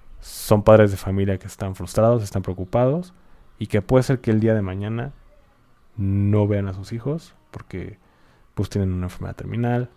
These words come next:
o simplemente tienen la mala suerte de, de contraer una enfe-, una infección nosocomial, es decir, una infección en el hospital, que eso acabe matando al paciente, ¿no? Sobre todo pasa con,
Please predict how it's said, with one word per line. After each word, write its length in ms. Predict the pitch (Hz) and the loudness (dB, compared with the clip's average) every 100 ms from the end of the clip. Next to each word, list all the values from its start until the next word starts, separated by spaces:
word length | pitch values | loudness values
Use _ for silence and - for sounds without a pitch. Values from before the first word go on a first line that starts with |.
| _ _ _ _ | _ _ _ _
o 140 | 95 95 | -12 -8
simplemente 880 | 101 98 98 95 95 95 92 92 - - _ _ _ - | -6 -4 -4 -4 -4 -6 -6 -8 -12 -20 _ _ _ -4
tienen 280 | 101 101 95 | 0 0 0
la 100 | 92 | -2
mala 240 | 92 90 | -4 -6
suerte 380 | - 98 - 92 | -6 -8 -6 -10
de, 260 | 90 90 87 | -10 -12 -14
de 220 | 101 95 | -12 -12
contraer 400 | 90 95 95 95 | -10 -10 -8 -6
una 460 | 95 95 92 90 92 _ _ - | -4 -4 -6 -10 -14 _ _ -14
enfe-, 260 | 101 - | -12 -10
una 960 | 101 104 101 98 95 101 98 98 98 95 _ _ _ _ - | -8 -8 -8 -8 -10 -12 -12 -12 -14 -18 _ _ _ _ -8
infección 420 | 104 98 - 104 | -6 -6 -4 -2
nosocomial, 520 | 95 107 120 123 131 | -2 -2 0 0 0
es 80 | 110 | -4
decir, 260 | 95 104 101 | -6 -6 -6
una 140 | 98 | -6
infección 360 | 95 92 104 98 | -6 -8 -8 -6
en 60 | |
el 80 | 98 | -6
hospital, 440 | 98 123 120 117 | -6 -6 -4 -4
que 240 | 120 95 95 | -6 -6 -6
eso 180 | - 98 | -8 -10
acabe 280 | - 95 | -8 -8
matando 360 | 90 90 92 92 | -8 -10 -12 -12
al 80 | 90 | -14
paciente, 440 | 87 - - - - - _ _ _ _ _ _ _ _ _ _ _ _ _ - | -14 -16 -16 -18 -20 -20 _ _ _ _ _ _ _ _ _ _ _ _ _ -6
¿no? 160 | 120 | -6
Sobre 220 | - 98 | -2 0
todo 260 | 92 113 107 | 4 4 4
pasa 260 | 104 101 101 | 0 -4 -8
con, 280 | 95 87 | -10 -12